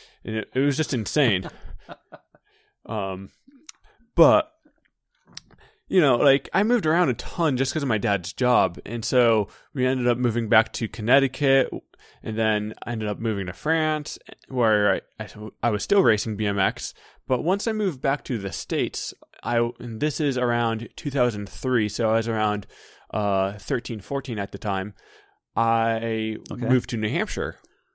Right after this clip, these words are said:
Speaker 1: and there aren't any B M X tracks in New Hampshire. I mean, there was, but they weren't of, like, national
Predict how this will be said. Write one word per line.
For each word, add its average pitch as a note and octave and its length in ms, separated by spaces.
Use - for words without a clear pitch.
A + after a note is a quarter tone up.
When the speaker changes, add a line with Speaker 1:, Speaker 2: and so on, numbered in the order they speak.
Speaker 1:
and A#2 320
there C3 440
aren't B2+ 220
any B2 260
B A2+ 140
M A2+ 80
X C#3+ 160
tracks - 260
in G#2 80
New G2 120
Hampshire. F#2 500
I - 80
mean, D#3+ 160
there B2+ 160
was, A#2 380
but A2+ 180
they A2+ 140
weren't A2 360
of, G#2 420
like, G2 280
national A2 800